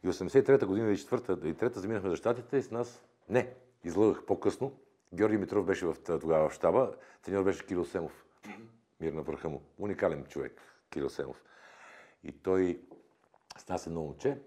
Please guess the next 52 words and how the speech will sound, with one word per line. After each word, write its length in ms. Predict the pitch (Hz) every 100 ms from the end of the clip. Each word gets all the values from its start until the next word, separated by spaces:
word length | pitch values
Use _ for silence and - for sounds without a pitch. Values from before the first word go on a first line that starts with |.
| - - _ - -
бяхме 280 | 98 110 82
наляво 280 | 82 85 80
надясно 360 | 85 143 151
и 60 | 131
Георги 240 | 107 139
имаше 280 | 139 131 -
приятел, 380 | 104 139 139 120
който 280 | 131 135 113
избягал 340 | 107 147 120
много 280 | 110 175 160
дълги 200 | 156 143
години 300 | 113 104 87
в 120 | 73 69
Америка. 320 | 67 - - _ _ _ _ _ _ _ _ _ _ _ _ _ _ _ _
И 100 | 185
ни 120 | 175
покани 300 | 170 135 170
на 80 | 156
вечера. 320 | 139 139 107 - - - _ _ _ - _ _ -
И 60 | 180
ние 100 | 208
му 120 | 220
казваме 320 | 220 208 151
сега, 180 | - 76
не 120 | 90
сме 180 | - 123
на 60 |
малко 240 | 139 151 127
двайсет 220 | 139 135
години. 260 | 120 110 -
Той 100 | 131
вика: 180 | 131
"Момчета, 280 | 113 143 113
не 80 | 107
мога", 220 | 123 98
вика: 160 | 113 113
"Не 120 | 113
искам, 240 | 139 - 101
но 60 |
и 100 | 123
трябва 160 | - 117
да 80 | 104
дойда 140 | 98
с 40 | 92
вас, 180 | 85
не 60 | 90
мога 160 | 131 110
да 60 |
ви 60 | 76
оставя 240 | - 65
така." 180 | - - - _ -
<laughs> 80 | -